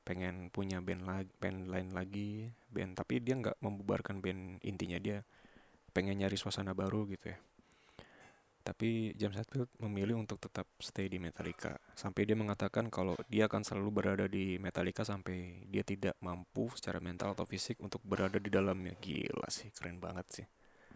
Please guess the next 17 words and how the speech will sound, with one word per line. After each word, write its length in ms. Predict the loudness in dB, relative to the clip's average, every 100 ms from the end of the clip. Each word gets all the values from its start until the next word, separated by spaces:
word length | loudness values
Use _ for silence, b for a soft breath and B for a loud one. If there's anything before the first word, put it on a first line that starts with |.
| B B B -10 -8
Menurut 160 | -4
gua, 240 | 2 4 4 0 -12 -20 _ _ _ -20 -20 -20 -4
dia 240 | 6 8
udah 640 | 8 8 8 8 8 6 4 2
dedikasi 480 | 0 0 0 0 -2
banget 240 | -2 -4 -4
sama 480 | -4 -2 -2 -4
Metallica, 800 | -4 -2 -2 -2 0 2 2 0 -2
udah, 560 | -4 0 2 2 0 -4 -12 B B B B B B B _ _ _ -4 2
eh, 960 | 2 4 2 2 0 -2 -4 -6 -8 -10 -16 _ -20 _ -14 -6
full 320 | 0 2 2 0 -2 -4 -4 -6 -10 -4
time. 640 | 2 2 2 -2 -8 -10 -12 -18 _ _ _
Ya 100 | -6
iyalah. 340 | -4 -4 -6 B B -20 _ _ B B B B _ -2
Band 160 | 0
memang, 320 | 0 0 0 -2 -10 _ _
emangnya 640 | -8 -4 -2 -2 -2 -2